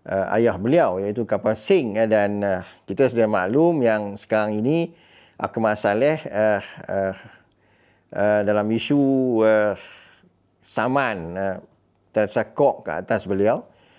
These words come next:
eh, di mana semalam, eh, eh, semasa proses mediasi,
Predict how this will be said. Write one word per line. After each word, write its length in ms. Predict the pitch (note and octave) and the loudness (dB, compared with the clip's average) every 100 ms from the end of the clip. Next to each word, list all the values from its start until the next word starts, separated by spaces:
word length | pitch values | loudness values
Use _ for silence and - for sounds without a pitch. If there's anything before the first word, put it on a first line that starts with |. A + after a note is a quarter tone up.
| _ _ | _ _
eh, 160 | - - | -6 -2
di 80 | G#2 | 0
mana 240 | A2 A2 | 0 0
semalam, 560 | G#2+ G2+ A2+ C#3 D#3 C3+ | -2 0 0 -2 -2 0
eh, 340 | A2 G#2+ G#2 - F#2 | 2 2 0 -4 -4
eh, 300 | F#2+ F#2+ F2+ - _ _ - | 2 2 0 -6 _ _ -2
semasa 320 | G#2+ G#2 B2+ | 0 2 0
proses 560 | A#2 A2+ - C#3 - | 0 0 2 0 0
mediasi, 800 | G#2+ A2 A2 A#2 A#2+ - A2 B2+ | 0 2 4 2 0 -2 -2 -4